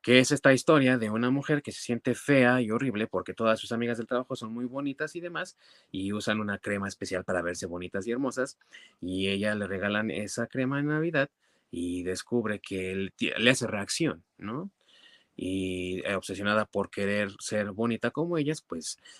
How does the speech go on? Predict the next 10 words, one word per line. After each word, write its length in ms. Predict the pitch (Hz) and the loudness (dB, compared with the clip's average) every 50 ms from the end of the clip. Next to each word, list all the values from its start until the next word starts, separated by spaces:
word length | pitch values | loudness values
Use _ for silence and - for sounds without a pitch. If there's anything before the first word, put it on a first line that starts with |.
| _ - | _ -10
empieza 280 | 90 90 101 95 - 98 | -8 -6 -6 -2 0 0
a 40 | 95 | 0
alucinar 340 | 90 80 - 98 98 101 | -2 -2 -2 -2 -4 -2
que 80 | - 98 | -2 -2
habla 160 | 95 92 85 | -2 -2 -2
con 140 | - - 90 | -4 -4 -6
la 80 | 90 - | -6 -4
televisión 800 | - 107 104 101 104 101 - - 143 135 139 139 139 139 143 143 | -4 -4 -2 -2 -4 -4 -4 -2 0 0 0 2 0 0 0 0
y 60 | 139 | 0
demás, 500 | 151 160 180 190 190 190 190 - - | 0 0 2 2 4 2 2 0 -4